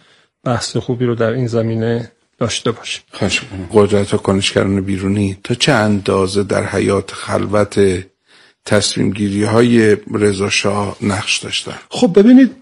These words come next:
Speaker 1: ما الان چند تا نکته رو
Speaker 2: بله،
Speaker 1: داریم دیگه.
Speaker 2: بله.
Speaker 1: یه بحث، بحث
Speaker 2: چون
Speaker 1: همین
Speaker 2: می‌خوام به
Speaker 1: قرارداد،
Speaker 2: نتیجه گیریش
Speaker 1: بله،
Speaker 2: برسیم.
Speaker 1: بله.
Speaker 2: یعنی می‌خوام بگیم که خب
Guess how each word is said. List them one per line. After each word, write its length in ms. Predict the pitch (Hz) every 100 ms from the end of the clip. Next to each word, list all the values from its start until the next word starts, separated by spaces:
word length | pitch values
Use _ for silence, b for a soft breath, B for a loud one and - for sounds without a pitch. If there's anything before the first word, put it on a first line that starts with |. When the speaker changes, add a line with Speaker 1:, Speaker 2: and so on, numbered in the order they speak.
| _ -
Speaker 1:
ما 280 | 165 202
الان 240 | 165 190 196
چند 260 | - 202
تا 140 | 196 190
نکته 340 | 202 165 143
رو 80 | 131
Speaker 2:
بله، 80 | 185
Speaker 1:
داریم 300 | 175 180 160
دیگه. 160 | 139
Speaker 2:
بله. 120 | 131 165
Speaker 1:
یه 120 | 190
بحث، 360 | 180 160 -
بحث 260 | 180 160 - 170 160 - b
Speaker 2:
چون 120 | - 156
Speaker 1:
همین 100 | 185
Speaker 2:
می‌خوام 180 | 170
به 60 | 139
Speaker 1:
قرارداد، 220 | 156 175
Speaker 2:
نتیجه 140 | 143 120
گیریش 340 | 123 120 135
Speaker 1:
بله، 100 | 175
Speaker 2:
برسیم. 180 | 185 156
Speaker 1:
بله. 100 | 120
Speaker 2:
یعنی 140 | 120
می‌خوام 260 | 120 131 131
بگیم 240 | 127 135
که 120 | 117
خب 260 | - 127 92